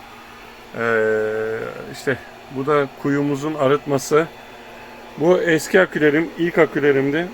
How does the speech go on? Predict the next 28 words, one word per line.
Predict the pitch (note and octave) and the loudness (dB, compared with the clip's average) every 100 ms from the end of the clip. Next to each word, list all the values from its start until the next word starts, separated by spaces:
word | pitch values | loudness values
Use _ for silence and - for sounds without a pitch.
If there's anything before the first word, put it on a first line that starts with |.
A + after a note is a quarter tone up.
| F3+ | -4
Ben | C#3 D#3 D#3+ | 2 2 2
bunları | D#3+ E3 E3 | 2 2 2
da | F3+ D#3+ | 0 0
sulama | - - D3+ E3 E3 | -4 2 4 4 0
sistemine | - - D#3 D#3+ E3+ | -2 -2 2 4 4
bağladım. | D#3 C3+ B2 D3 E3 - - - - - | 6 4 2 0 -4 -12 -20 -20 -20 -4
Artık | C#3 D3 - D#3 - | 2 2 0 -6 -4
motor | D3 D3+ D#3+ D#3 D3 G#2 C3+ | -4 0 2 2 0 -10 -4
direkt | D#3 D3 | -4 0
bu | D3+ D#3+ | 2 4
akülere, | - B2+ B2+ | 2 0 2
yani | B2 C3 B2+ A#2+ | 2 2 0 2
bu | D3+ | 2
akülere | C#3 C#3+ C#3+ C#3+ C#3+ C#3 C3 | 2 2 4 6 4 0 0
binmiyor. | D#3+ C#3+ C3 D#3 - - - - D#3 | 0 2 0 -2 -6 -18 -20 -4 4
Bu | F3 | 4
akülere | F3+ G#3 G3 | 6 6 8
iki | G3 - | 6 4
tane | G3+ F#3+ | 2 4
daha | G3 G3 | 6 6
ekleyeceğim | G3 F#3 F3 F#3+ G3+ | 4 0 -2 2 2
ama | F3 C3+ A#2 - - - - | 2 0 -4 -14 -20 -20 -2
aldım, | C#3 D#3 F3 G3+ F#3+ - F#3 | 2 4 4 2 2 -4 -4
bir | |
türlü | F#3+ F3 F3 | 0 2 4
eklemek | E3+ - F3 F3 F3 | 4 2 0 2 0
nasip | D#3+ - F3+ | -2 0 4
olmadı. | F#3+ E3+ C#3 E3+ | 4 4 2 0